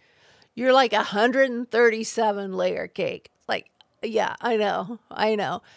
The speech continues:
And with him, I can take that because he knows the truth and he's not being mean. He's not being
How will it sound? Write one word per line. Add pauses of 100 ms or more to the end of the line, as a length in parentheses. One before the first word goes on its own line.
(380)
And
with
him,
I
can
take
that
because
he
knows
the
truth
and
he's
not
being
mean.
He's
not
being